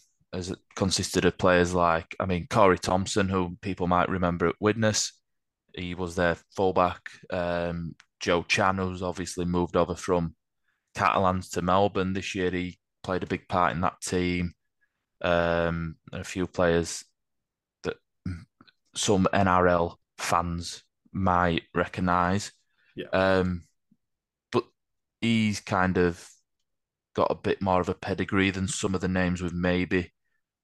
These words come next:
Speaker 1: been tossing around in, in, in and around, um, the domestic game.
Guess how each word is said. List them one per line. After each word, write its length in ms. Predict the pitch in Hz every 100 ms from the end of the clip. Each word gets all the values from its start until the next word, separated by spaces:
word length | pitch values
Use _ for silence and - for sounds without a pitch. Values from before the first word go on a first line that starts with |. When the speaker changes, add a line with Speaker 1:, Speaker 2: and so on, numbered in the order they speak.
| _ -
Speaker 1:
been 180 | 95
tossing 380 | - 95 - 98
around 560 | 92 95 92 92 95 92
in, 200 | 90 92
in, 300 | - 92 90 - - -
in 100 | 98
and 20 |
around, 800 | 98 98 95 92 92 90 92 - -
um, 560 | 95 90 87 87 85 76 -
the 60 | -
domestic 500 | 92 90 - - -
game. 500 | 90 85 87 87